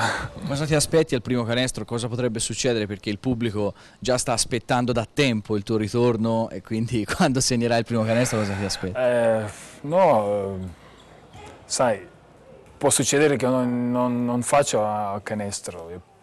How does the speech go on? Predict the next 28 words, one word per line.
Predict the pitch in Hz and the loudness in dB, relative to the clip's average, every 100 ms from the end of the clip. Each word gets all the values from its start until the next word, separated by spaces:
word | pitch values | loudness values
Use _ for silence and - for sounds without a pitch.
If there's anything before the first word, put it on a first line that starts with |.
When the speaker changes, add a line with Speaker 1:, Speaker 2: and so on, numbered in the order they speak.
| - | -8
Speaker 1:
può | 113 | -4
succedere | - 113 - 120 131 139 | -4 -6 -4 -2 -2 -4
che, | 113 101 98 - - - - - - | -4 -4 -6 -10 -20 -20 -20 -20 -18
eh, | 110 95 92 92 92 92 | -14 -12 -12 -12 -12 -8
faccio | - 104 117 | -6 -2 -4
cinque | - 123 127 | -2 -2 -2
falli, | 117 123 120 98 | 2 4 4 2
però | 90 110 120 | -6 0 2
se | 127 - | 2 0
questo | - 120 110 - | -2 -2 -2 -2
aiuta | 98 110 - 110 | -2 -4 -4 -4
la | 104 | -4
mia | 110 117 | -4 -6
squadra, | - 147 123 139 143 107 95 92 95 98 98 101 | -4 -2 0 0 -2 -2 -6 -10 -12 -12 -10 -10
eh, | 98 | -10
aiuta | 104 123 - 110 104 | -8 -8 -4 -2 -2
i | 101 | -4
miei | 107 | -6
compagni, | 107 123 123 131 143 147 98 98 - | -4 -6 0 0 0 -4 -8 -12 -18
se | - - 101 101 98 - _ _ - - - _ - - - | -16 -12 -10 -10 -14 -18 _ _ -20 -20 -20 _ -20 -20 -16
ci | - | -10
serve | 110 117 113 117 | -4 -2 -2 -4
questo | - 123 117 - 120 | 0 0 0 -2 -2
aiuto, | 120 131 151 135 104 | 0 0 -2 -4 -4
va | 101 | -4
bene, | 117 110 | -4 -6
faccio | - - 123 | -6 -6 -4
così. | 131 131 | -4 -4